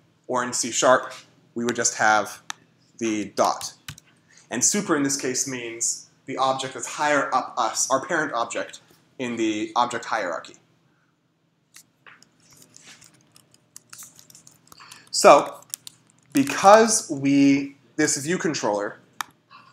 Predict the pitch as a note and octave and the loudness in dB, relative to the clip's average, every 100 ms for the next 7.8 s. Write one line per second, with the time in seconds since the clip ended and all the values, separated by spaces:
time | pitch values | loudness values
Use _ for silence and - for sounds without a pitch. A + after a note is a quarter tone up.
0 | - - _ - D3 C#3 C3+ C3+ C3+ - | -20 -20 _ 0 2 2 0 0 2 4
1 | F3+ F3+ - - _ _ _ _ - C#3 | 4 4 -4 -18 _ _ _ _ 0 4
2 | A#2+ B2 - - C#3+ B2+ B2+ C#3 C#3+ E3+ | 4 4 2 4 2 2 0 6 8 8
3 | D3 A#2 A#2+ - F#2+ F2 - - - - | 6 -4 -10 -10 -8 -8 -12 -16 -6 2
4 | C#3+ C#3 - G3 G3 C#3+ B2 A2+ A#2 - | 2 2 2 2 2 -6 -8 -8 -10 -12
5 | - C#3+ - E3+ D3+ C#3 C#3+ D3 C3 B2+ | -10 -6 -2 -2 -2 0 2 0 -2 -4
6 | C3+ C3 C3 B2 - C#3+ - C#3 C3 A#2+ | -6 -6 -4 -6 -6 -10 -4 0 0 0
7 | A2+ G#2+ G2+ F2 - - - - | -4 -6 -10 -10 -4 -4 -4 -10